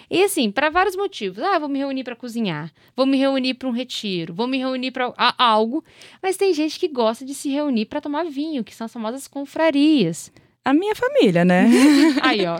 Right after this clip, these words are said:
Speaker 1: Eu sabia que a gente ia chegar na família da Isa.
Speaker 2: Não, a minha família é muito grande, né? E aí a gente tem uma casa de praia, que a gente sempre vai pra, pra lá em janeiro, fevereiro.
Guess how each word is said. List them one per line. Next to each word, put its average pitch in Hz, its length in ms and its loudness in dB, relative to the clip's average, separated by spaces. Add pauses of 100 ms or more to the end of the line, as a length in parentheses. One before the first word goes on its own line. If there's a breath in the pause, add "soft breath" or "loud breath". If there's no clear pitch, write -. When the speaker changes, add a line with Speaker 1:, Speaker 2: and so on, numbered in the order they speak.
Speaker 1:
Eu 226 80 -6
sabia 240 260 -4
que - 80 -6
a 262 40 4
gente 269 240 0
ia 349 120 4
chegar 277 300 2
na 262 80 0
família 247 340 0
da 220 140 2
Isa. 190 340 0
Speaker 2:
Não, 196 540 4
a - 80 0
minha 196 140 2
família 208 320 2
é 220 160 2
muito 196 280 2
grande, 190 420 2
né? 190 380 2
E 190 120 0
aí 185 160 4
a - 20 4
gente 214 180 2
tem 226 80 0
uma 226 140 0
casa 220 220 2
de 214 100 -2
praia, 196 640 2
que 233 140 2
a 208 60 4
gente 202 140 0
sempre 226 220 -4
vai 220 140 -2
pra, - 320 0
pra - 160 -2
lá 190 140 2
em 185 40 2
janeiro, 180 640 2
fevereiro. 165 640 0